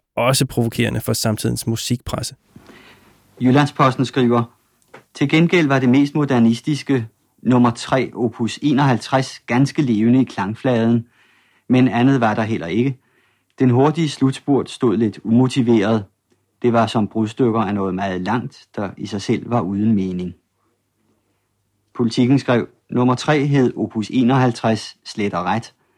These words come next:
Speaker 2: Det var effektmusik af den mest trøstesløse art, fuld af såkaldt interessante tilfældighedsmomenter, som tilfældigvis i aftens,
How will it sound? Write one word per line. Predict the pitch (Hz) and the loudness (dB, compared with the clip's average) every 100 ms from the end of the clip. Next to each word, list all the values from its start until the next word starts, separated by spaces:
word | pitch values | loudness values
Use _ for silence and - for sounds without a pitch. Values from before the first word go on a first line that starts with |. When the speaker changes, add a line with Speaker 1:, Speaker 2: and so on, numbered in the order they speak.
| _ _ _ | _ _ _
Speaker 2:
Det | 135 | 0
var | 143 | 2
effektmusik | 117 - 143 - 143 - 127 - | 2 0 -2 0 -4 -2 -4 -4
af | 110 | -4
den | 104 | 0
mest | 107 - - - _ | 0 -2 -10 -20 _
trøstesløse | - 117 110 131 - 110 98 90 | -8 -6 -4 -4 -2 -2 -4 -4
art, | 110 104 - _ _ _ _ _ | -2 -4 -6 _ _ _ _ _
fuld | - 139 113 | -4 0 2
af | 120 | 0
såkaldt | - 113 127 92 - | 0 -4 -2 -4 -4
interessante | 110 101 - 127 85 120 | -6 -6 -6 -6 -4 -6
tilfældighedsmomenter, | - 113 - 110 120 123 113 117 110 104 110 110 - _ _ _ _ _ | -8 -10 -6 -6 -2 -2 0 2 2 0 -2 -6 -6 _ _ _ _ _
som | - 123 | -2 0
tilfældigvis | 135 135 110 127 143 110 | 0 0 0 2 2 0
i | 120 | 0
aftens, | 104 104 - 113 - | -2 -4 -4 -6 -8